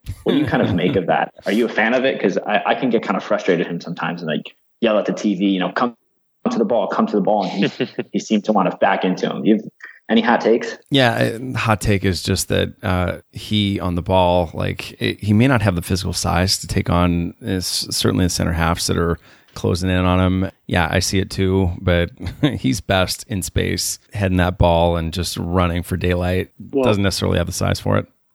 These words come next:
Speaker 3: wasn't there a stat where we didn't get any penalties at Anfield last season? I think this
Speaker 1: Yeah.
Speaker 3: might be something where the team's like, "Hey, these guys can't mark you.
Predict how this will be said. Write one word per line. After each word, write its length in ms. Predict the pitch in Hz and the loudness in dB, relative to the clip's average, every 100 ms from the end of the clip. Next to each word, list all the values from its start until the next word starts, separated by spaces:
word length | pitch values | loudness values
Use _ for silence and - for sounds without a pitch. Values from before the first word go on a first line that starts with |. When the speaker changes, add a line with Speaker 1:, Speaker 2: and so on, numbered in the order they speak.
| _ _ _ _ _ - | _ _ _ _ _ 0
Speaker 3:
wasn't 320 | 135 131 165 | 0 2 2
there 140 | 151 | 2
a 40 | 101 | 0
stat 400 | - 120 110 - | -2 2 2 2
where 220 | 110 104 | -2 -2
we 180 | 98 107 | 0 -2
didn't 300 | 107 101 87 | -2 -6 -4
get 240 | 104 - _ | -4 -4 _
any 540 | 120 120 110 107 98 _ _ - | -6 -6 -4 -6 -8 _ _ -2
penalties 380 | 120 110 101 101 | 0 2 2 0
at 80 | |
Anfield 380 | 92 101 - 113 | -2 -4 -4 0
last 200 | 110 110 | 0 0
season? 320 | 127 110 120 123 _ _ _ - | 0 0 -4 -12 _ _ _ -2
I 120 | 113 | -2
think 200 | - 160 | 0 0
this 140 | 147 - | 2 4
Speaker 1:
Yeah. 140 | 85 | 2
Speaker 3:
might 100 | - | 2
be 100 | 107 | -2
something 400 | - 104 113 107 | -4 -6 -6 -2
where 420 | 98 95 95 95 101 | 0 2 2 0 -2
the 100 | 101 | -6
team's 280 | - 107 95 | -4 -8 -4
like, 160 | 92 | -4
"Hey, 340 | - 107 98 90 _ | 0 2 2 0 _
these 220 | - 101 | -6 -4
guys 260 | - 107 110 | 2 2 0
can't 260 | - 120 101 | -2 -2 0
mark 320 | 98 98 - | 0 0 -2
you. 160 | 90 | -8